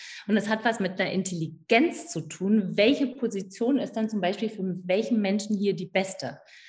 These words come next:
Ja, ist intelligent. Nein sagen ist intelligent. Ja sagen ist intelligent.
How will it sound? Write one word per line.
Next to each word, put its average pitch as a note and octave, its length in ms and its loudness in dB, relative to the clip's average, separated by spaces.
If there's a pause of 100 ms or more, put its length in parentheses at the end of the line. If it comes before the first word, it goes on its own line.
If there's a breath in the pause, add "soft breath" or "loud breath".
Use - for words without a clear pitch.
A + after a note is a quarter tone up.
(140 loud breath)
Ja, B3 280 2
ist - 120 -12
intelligent. G3 720 0
Nein G#3+ 320 6
sagen E3 300 -4
ist E3+ 140 -10
intelligent. G3 640 -4
Ja D3 300 -2
sagen C#3 300 -4
ist C3 120 -10
intelligent. C#3+ 640 -10